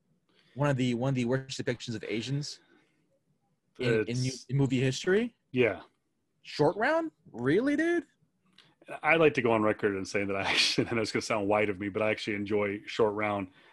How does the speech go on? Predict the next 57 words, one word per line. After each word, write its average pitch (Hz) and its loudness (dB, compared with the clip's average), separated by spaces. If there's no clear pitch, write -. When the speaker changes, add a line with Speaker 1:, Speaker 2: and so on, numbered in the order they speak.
Speaker 2:
Um, 104 4
Speaker 1:
I'm - -4
Speaker 2:
I - -
Speaker 1:
pretty - 6
Speaker 2:
actually 269 -2
Speaker 1:
sure 269 -6
you 240 -2
do, 285 0
man. 247 -2
I'm 165 -4
Speaker 2:
But 196 4
I 196 6
Speaker 1:
pretty - 4
sure 226 6
Speaker 2:
think 196 2
Speaker 1:
that 202 4
was 196 2
the 185 -4
majority 190 2
of - -4
people's 185 -4
people, 175 -4
what 151 -6
people 165 -6
thought 175 -2
about 170 2
Asian 160 -6
people 143 -8
too 233 -8
when 107 -8
they 95 -4
first 147 -10
Speaker 2:
But 190 2
Speaker 1:
saw - -6
Speaker 2:
I 185 0
Speaker 1:
it. 175 -2
Speaker 2:
think 247 2
too 190 4
is 139 -2
what 143 2
I 131 4
like 131 0
about, 123 0
and 143 0
I 139 2
know 160 4
he's 143 2
this, - -8
and 131 -6
I 117 -4
just, 113 -6
he's 120 -4
denigrated 123 2
as 113 0
the 110 -6
sidekick, 123 2
um, 117 2